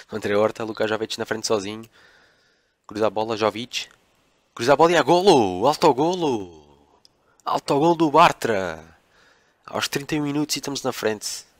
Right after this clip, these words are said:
Ali com o cruzamento do Jovic. E é autogolo. Um a zero para nós. E temos agora no intervalo.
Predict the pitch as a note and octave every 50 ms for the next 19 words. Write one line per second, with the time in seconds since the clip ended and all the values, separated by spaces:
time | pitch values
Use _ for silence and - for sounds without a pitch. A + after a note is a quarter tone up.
0 | _ _ _ G#2 G#2 G#2+ A2 A2 G#2+ - _ - A2+ A2 - - A#2+ A#2 A2 A#2
1 | A#2 A#2+ A#2 A2 - A#2 A2 A2 G#2+ G2 G#2 A2 A2 - - - - _ _ _
2 | _ _ _ _ - G2 G#2 G#2+ G#2 - - A2 G#2 G2+ - - G2 F2+ F2+ F#2
3 | F#2 F2+ - - _ A2 G#2+ G2+ F#2 G#2 F#2+ F#2 - F2 E2+ E2 E2 - - -
4 | _ _ _ _ _ _ _ _ _ _ _ _ _ _ _ _ _ _ _ _
5 | _ - F2+ - - F2+ F2 F2+ E2+ F#2+ F#2+ G2 F#2+ F#2+ G2+ G#2 G#2+ A#2 A#2 G#2+
6 | - - F#2+ F2+ F#2+ G2 G#2